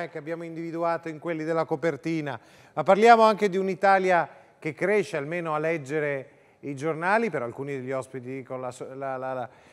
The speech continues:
la, il mondo reale è diverso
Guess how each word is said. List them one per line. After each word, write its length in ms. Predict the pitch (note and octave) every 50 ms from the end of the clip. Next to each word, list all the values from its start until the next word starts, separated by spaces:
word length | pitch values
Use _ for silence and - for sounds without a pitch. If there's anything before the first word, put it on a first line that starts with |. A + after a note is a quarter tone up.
| _ _ _ -
la, 320 | - C#3 C#3 C3+ C3+ C3+
il 100 | C#3+ D3
mondo 360 | D3+ D#3+ E3+ E3+ E3+ D#3 E3
reale 520 | D#3+ D#3+ D#3+ D#3 D#3 D#3 D#3 D3+ D3+ D3+ D3
è 40 | C3
diverso 840 | C3+ C#3 B2+ C3+ B2+ A#2 A#2+ G#2 - - - - A#2 B2 A#2+ -